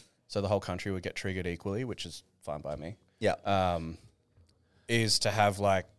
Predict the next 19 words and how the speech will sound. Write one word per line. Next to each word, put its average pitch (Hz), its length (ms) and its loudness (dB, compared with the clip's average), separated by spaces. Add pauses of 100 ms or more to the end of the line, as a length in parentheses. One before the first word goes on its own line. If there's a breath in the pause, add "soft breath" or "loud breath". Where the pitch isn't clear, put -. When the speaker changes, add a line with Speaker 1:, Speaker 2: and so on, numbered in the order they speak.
(120)
Speaker 1:
the 107 80 -4
strongman 92 460 0
records, 85 580 -4 (720)
like, 87 180 -2 (260)
the 104 100 -4
independent 98 440 -2
people 90 320 -6
where 87 160 -6
they're 85 160 -4
like, 82 240 -4
"We're 90 140 -2
gonna 87 160 -8
compile 87 420 -2
and 85 100 -6
we're 85 120 -4
gonna 87 160 -8
make 82 240 -10
rules." 92 420 -4 (220)
Speaker 2:
Yeah. 95 100 2